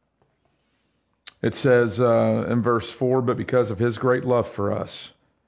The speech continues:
God, who is rich in mercy, made us alive." He made us alive with Christ.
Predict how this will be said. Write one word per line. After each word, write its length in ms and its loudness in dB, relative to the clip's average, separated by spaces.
God, 440 4
who 220 2
is 160 0
rich 340 0
in 120 4
mercy, 560 0
made 360 4
us 240 0
alive." 720 0
He 440 0
made 340 2
us 160 -4
alive 440 0
with 160 -4
Christ. 580 -6